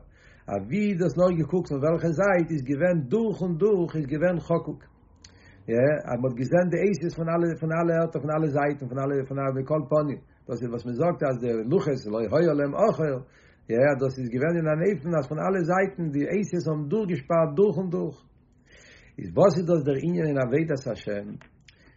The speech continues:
יא, ווייל דער זייט שטייט דא פון דעם ספאס אמת, ברענגט ער. אבער דאס זענען די צוויי פירושים. אין אזוי איז חקיקה התורה. אז חקיקה איז מיט לשון, דאס איז דער ענין פון חוק.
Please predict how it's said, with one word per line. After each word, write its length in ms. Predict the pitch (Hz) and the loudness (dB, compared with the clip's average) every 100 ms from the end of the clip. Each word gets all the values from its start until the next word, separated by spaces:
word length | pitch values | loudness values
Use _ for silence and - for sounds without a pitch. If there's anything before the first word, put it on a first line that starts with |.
| _ - | _ -10
יא, 60 | 98 98 - - - | -6 -4 -6 -10 -16
ווייל 160 | 87 90 | -10 2
דער 260 | 139 151 | 4 4
זייט 220 | 135 147 139 | 2 0 0
שטייט 300 | 143 160 156 | 0 0 0
דא 280 | 135 143 - | 0 -2 -2
פון 140 | 120 | -4
דעם 200 | 110 107 | -4 -4
ספאס 320 | 98 - 104 143 | -6 -8 -2 0
אמת, 320 | 175 143 135 - _ _ _ _ - | 0 -2 -6 -16 _ _ _ _ -4
ברענגט 380 | 113 135 123 - | 2 2 2 -6
ער. 80 | - | -14
אבער 520 | _ _ _ - 101 | _ _ _ -8 0
דאס 140 | 143 | 0
זענען 160 | 139 131 | 0 -2
די 60 | 131 | -2
צוויי 320 | 123 156 135 | 0 0 0
פירושים. 520 | 143 143 156 131 160 - _ _ _ _ | 0 0 -2 -4 -10 -12 _ _ _ _
אין 80 | 92 | -10
אזוי 200 | 90 139 | 0 2
איז 140 | 151 - | 2 0
חקיקה 300 | 160 160 143 135 | -4 0 0 0
התורה. 460 | 127 143 156 156 - - _ _ _ - | -4 -2 -2 -2 -6 -14 _ _ _ -16
אז 60 | - - | -14 -2
חקיקה 260 | 151 151 139 131 | 0 2 0 0
איז 120 | 131 | -4
מיט 140 | 127 127 | -2 2
לשון, 360 | 151 143 143 147 143 143 139 135 - _ _ - | 2 2 -4 -4 -4 -4 -6 -8 -14 _ _ -10
דאס 180 | 110 113 | -6 -4
איז 80 | 120 | -2
דער 80 | 123 | 0
ענין 140 | 147 | 0
פון 160 | 135 131 | -2 -4
חוק. 380 | 147 165 156 | 0 0 0